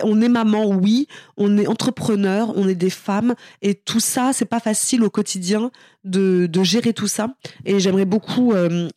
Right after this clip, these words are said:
faire ça. Donc, euh, je pense que d'ici trois à cinq ans, ce sera peut-être mon avenir professionnel, ce sera peut-être, euh, euh, mon projet professionnel, peut-être même bien avant, hein, je ne sais pas encore.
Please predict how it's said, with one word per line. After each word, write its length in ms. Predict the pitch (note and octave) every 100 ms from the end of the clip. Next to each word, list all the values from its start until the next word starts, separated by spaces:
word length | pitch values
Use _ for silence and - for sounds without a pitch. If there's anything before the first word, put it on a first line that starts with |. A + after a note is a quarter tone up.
| G2
faire 180 | - A3
ça. 180 | - E3 - -
Donc, 200 | F#3+ G3+
euh, 40 | G#3
je 80 | -
pense 180 | A#3+
que 140 | - A3+
d'ici 300 | F#3+ G3+ G#3+
trois 420 | G3+ B3 A#3+ A3+
à 80 | G3
cinq 380 | - A3 G#3 A3
ans, 160 | A3+ - - -
ce 140 | - G#3
sera 160 | G#3+
peut-être 300 | G#3+ A#3+ -
mon 160 | G#3 G#3
avenir 320 | G3+ G#3 A#3
professionnel, 640 | - G#3 G3+ - F3+ G3
ce 60 | A3+
sera 120 | G3
peut-être, 520 | F#3 G3 G3+ - -
euh, 180 | F#3+ E3+ E3 - _ -
euh, 120 | D#3+
mon 220 | F3 G3+ A#3
projet 300 | - G#3+ G#3
professionnel, 560 | G#3 F#3 F#3+ F3 A3
peut-être 180 | - F#3+
même 240 | F#3 F3
bien 220 | E3+ F#3+ E3+
avant, 380 | E3 G#3 C4
hein, 40 | G3
je 100 | F#3
ne 60 |
sais 140 | F3 F#3+
pas 120 | F#3+
encore. 440 | F3 - A3+ C#4